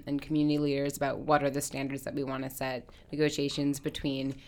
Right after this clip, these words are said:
you and the corporations. And then I'm also curious about, um, the role of the state or federal government in all of this as well.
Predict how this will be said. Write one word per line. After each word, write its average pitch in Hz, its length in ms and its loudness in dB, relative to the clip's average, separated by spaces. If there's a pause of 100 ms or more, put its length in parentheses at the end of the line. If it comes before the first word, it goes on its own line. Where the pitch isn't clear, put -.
(160)
you 139 360 2
and 135 140 -4
the 139 60 -4
corporations. 151 680 2
And 156 80 0
then 151 80 6
I'm 160 80 4
also 165 260 2
curious 139 540 2
about, 131 440 -2 (280)
um, 135 280 2
the 143 120 -2
role 147 480 4
of 135 280 -4
the 143 80 0
state 139 300 -2
or 143 60 -2
federal - 360 -6
government 127 520 -6
in - 140 -8
all 135 140 -8
of - 100 -14
this - 300 -10
as - 120 -12
well. - 200 -6